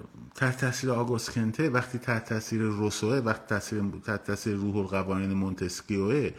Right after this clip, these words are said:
خب معلومه باید مثل فتحعلی آخوندزاده بفهمه اینو که آقا اسلام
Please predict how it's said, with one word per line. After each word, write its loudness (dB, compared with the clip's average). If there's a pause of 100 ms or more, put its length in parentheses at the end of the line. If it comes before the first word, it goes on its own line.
(340)
خب 0
معلومه 4
باید 2
مثل -2
فتحعلی 0
آخوندزاده 0
بفهمه 2
اینو 2 (880)
که 0
آقا 6
اسلام 2